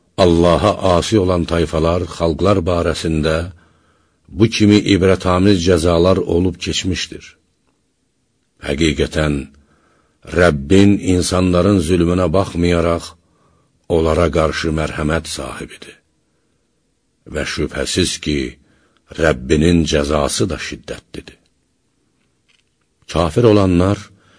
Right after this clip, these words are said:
"Məyər ona Rəbbindən bir möcüzə endirilməli deyildimi?" deyirlər.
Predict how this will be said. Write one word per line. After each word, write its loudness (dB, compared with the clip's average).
"Məyər 6
ona 6
Rəbbindən 4
bir 4
möcüzə 4
endirilməli 4
deyildimi?" 4
deyirlər. -8